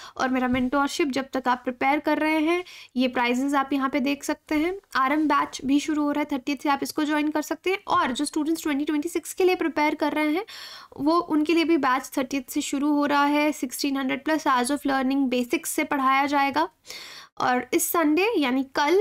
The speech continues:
all India prelims mock test है, ऑनलाइन ऑफलाइन, इसमें ज़रूर एनरोल कीजिए। Again the code is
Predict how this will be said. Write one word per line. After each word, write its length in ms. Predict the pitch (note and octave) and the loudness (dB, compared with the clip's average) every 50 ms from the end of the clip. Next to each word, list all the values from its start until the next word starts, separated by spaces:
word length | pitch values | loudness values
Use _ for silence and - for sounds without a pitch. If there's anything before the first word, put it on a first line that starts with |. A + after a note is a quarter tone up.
| A4 G#4+ - - | 4 2 0 0
all 180 | C#4 C#4 C#4+ D4 | 0 2 2 2
India 180 | C#4+ C#4 D4+ D4+ D4 | 2 2 2 0 0
prelims 320 | D4 C#4 C#4 C#4 C#4+ - C4 B3+ | 0 0 0 0 0 2 2 2
mock 200 | B3+ B3+ - - | 2 2 0 0
test 200 | D#4 D4+ - - | -2 -2 0 0
है, 60 | D#4 | 0
ऑनलाइन 300 | C#4 C4 C4 C4 C4+ C4+ | 2 2 2 0 0 0
ऑफलाइन, 340 | C#4 C4+ C4 - D#4 E4 E4+ | 0 0 -2 -2 -2 -2 -2
इसमें 240 | - B3+ - C#4 C#4+ | -2 -2 -2 -2 -2
ज़रूर 400 | B3 C4+ C4+ C4+ D4 D#4+ - - _ - | 0 -2 0 0 0 0 0 -2 _ -2
एनरोल 380 | D4 C#4+ D4 D4+ D#4 D#4+ D#4+ | 0 2 2 2 2 0 0
कीजिए। 440 | D#4 - E4 D#4 - E4 E4+ F#4 F#4+ F#4 - - - - - - | 0 2 0 2 2 2 2 2 2 -2 -6 -16 -20 -16 -8 -4
Again 380 | - C4+ C4 D4+ D4+ E4 D#4+ D4+ D4+ | -2 0 2 2 2 2 2 2 0
the 60 | D4 C#4+ - | -2 -2 -2
code 240 | C#4 C4+ C#4 C4+ - - C4+ C#4 | 0 0 0 0 -2 -2 -2 -2
is 140 | C4 B3 | -2 -4